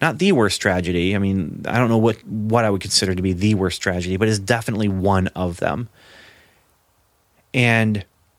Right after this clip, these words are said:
sometimes it becomes commentary on bad, bad things that are going on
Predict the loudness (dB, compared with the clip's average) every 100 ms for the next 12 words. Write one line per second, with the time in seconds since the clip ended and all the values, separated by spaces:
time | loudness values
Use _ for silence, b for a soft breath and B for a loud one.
0 | _ _ _ _ _ -8 -2 0 0 2
1 | 0 0 -4 -4 -2 -2 -2 -2 0 -2
2 | -2 -2 0 -2 -2 0 0 0 -4 -8
3 | _ 0 2 4 2 2 2 2 0 -4
4 | -2 0 0 0 0 -2 0 -2 0 0
5 | 0 0 0 -2 -4